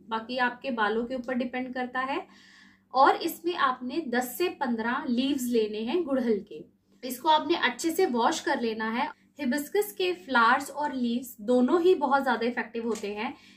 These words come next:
ये बालों को सॉफ्ट, स्मूथ और सिल्की बनाते हैं, बालों को स्ट्रॉन्ग बनाते हैं। इससे बालों की जो ग्रोथ है, वो भी बहुत फास्ट होती है।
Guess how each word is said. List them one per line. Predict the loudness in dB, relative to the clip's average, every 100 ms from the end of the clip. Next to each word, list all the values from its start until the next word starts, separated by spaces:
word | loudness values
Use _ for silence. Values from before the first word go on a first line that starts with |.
| _
ये | 0 4
बालों | 6 6 4
को | -2 -6
सॉफ्ट, | -6 0 2 0 -6
स्मूथ | -18 -10 -4 -4 -2
और | -2
सिल्की | -2 -4 -2 0
बनाते | 0 2 0 -2
हैं, | -6 -8 -2 4
बालों | 4 4
को | 0
स्ट्रॉन्ग | -2 4 4 4
बनाते | 2 0 0 -4
हैं। | -4 -6
इससे | -8 -6 -2
बालों | 2 2 2 0
की | -2 0
जो | 0
ग्रोथ | 2 0 0 0
है, | -4
वो | -2 -4
भी | -2
बहुत | 2 4 4
फास्ट | 2 4 4 2 -8
होती | -6 -4 -2
है। | -2